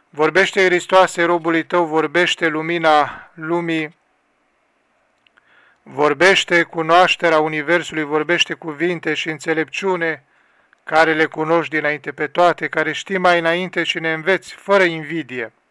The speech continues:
cele ce ne sunt de folos.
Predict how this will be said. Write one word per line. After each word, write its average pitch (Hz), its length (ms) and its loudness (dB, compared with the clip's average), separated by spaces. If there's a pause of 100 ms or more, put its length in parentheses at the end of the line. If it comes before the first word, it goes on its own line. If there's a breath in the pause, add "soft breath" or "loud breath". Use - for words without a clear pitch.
(1120 soft breath)
cele 170 320 0
ce 151 380 -2 (100)
ne 151 200 -10
sunt 147 260 -10
de 143 60 -8
folos. 135 540 -10